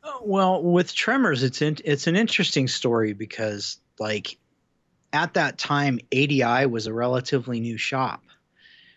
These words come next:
Those guys came from Stan's. You know, they were, they were the big, they were the big shots at Stan Winston's.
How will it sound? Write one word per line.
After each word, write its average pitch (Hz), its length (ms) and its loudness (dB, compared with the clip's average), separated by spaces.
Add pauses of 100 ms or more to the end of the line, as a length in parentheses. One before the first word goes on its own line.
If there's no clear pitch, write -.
(120)
Those 143 200 2
guys 135 240 0
came 135 260 -2
from 117 200 -8
Stan's. 117 720 -4 (160)
You 113 120 -18
know, 107 140 -12
they 113 140 -8
were, 117 240 -6
they 123 160 -4
were 120 180 -4
the 107 160 -6
big, 113 400 -2 (220)
they 135 100 2
were 127 80 0
the 120 80 -6
big 123 220 -2
shots 123 320 -2
at - 40 -12
Stan 120 300 -6
Winston's. 120 480 -8